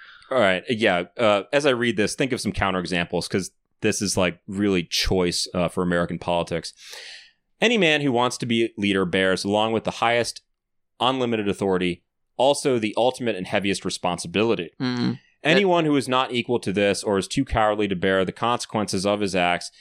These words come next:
Speaker 1: is not fit to be leader. Only the hero is cut out for this."
Speaker 2: That's, uh, the Frederick the Great quote there is that the ki-, the king is his first servant of the state.
Speaker 1: Mm-hmm. So, counterexamples.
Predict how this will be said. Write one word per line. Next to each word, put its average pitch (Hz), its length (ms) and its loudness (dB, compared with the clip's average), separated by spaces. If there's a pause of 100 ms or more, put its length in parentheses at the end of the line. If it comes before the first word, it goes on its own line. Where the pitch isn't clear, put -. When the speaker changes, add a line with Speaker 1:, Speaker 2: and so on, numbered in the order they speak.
(140)
Speaker 1:
is 98 100 -8
not 135 200 0
fit 131 200 -2
to - 60 -10
be 110 140 0
leader. 92 400 0 (420)
Only 165 280 2
the 156 120 0
hero 117 340 2
is 98 140 -2
cut 98 180 -2
out 95 220 0
for - 80 -8
this." 76 340 -6 (180)
Speaker 2:
That's, - 280 -2
uh, 123 100 0 (140)
the 123 100 -2
Frederick 120 320 -2
the 117 80 0
Great 113 280 -2
quote 113 280 -2
there 101 160 0
is 95 100 -4
that 90 160 -6
the 98 80 -4
ki-, - 180 -6
the - 260 -6
king 127 240 -4
is 113 80 -8
his 110 120 -8
first - 280 -2
servant 107 260 -4
of 87 60 -4
the 85 60 -6
state. - 320 -4 (200)
Speaker 1:
Mm-hmm. 95 400 -2 (960)
So, 107 260 0
counterexamples. 90 800 -4